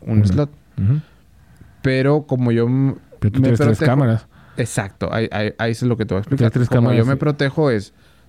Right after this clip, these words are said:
Speaker 1: traigo tres cámaras, usamos una memoria. En el Getting Ready suelen ser dos cámaras, ¿verdad, Lali?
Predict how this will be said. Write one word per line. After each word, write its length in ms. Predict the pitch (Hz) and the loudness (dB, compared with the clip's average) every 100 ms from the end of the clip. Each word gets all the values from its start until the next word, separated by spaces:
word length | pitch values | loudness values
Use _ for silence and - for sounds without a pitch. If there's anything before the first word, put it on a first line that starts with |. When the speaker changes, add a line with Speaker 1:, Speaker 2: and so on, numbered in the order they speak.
| _ - | _ -4
Speaker 1:
traigo 320 | 98 98 113 | -2 -2 -2
tres 220 | 139 143 | -2 -2
cámaras, 560 | 196 185 165 185 196 - - | -2 0 0 0 -4 -14 -6
usamos 500 | 117 117 117 120 - | -4 0 0 -2 -4
una 180 | 123 123 | -4 0
memoria. 560 | 135 131 120 110 92 113 - _ _ _ _ _ _ _ _ _ _ - | 0 0 2 0 -2 -8 -16 _ _ _ _ _ _ _ _ _ _ -6
En 180 | 120 | -4
el 180 | 113 131 | 0 0
Getting 240 | 139 156 151 | 0 0 2
Ready 160 | 156 | 0
suelen 240 | 147 135 131 | 0 0 0
ser 180 | 127 | -2
dos 180 | 117 113 | -2 -4
cámaras, 300 | - 85 104 | -4 -6 -4
¿verdad, 180 | 117 120 | 0 0
Lali? 280 | 135 160 | 0 0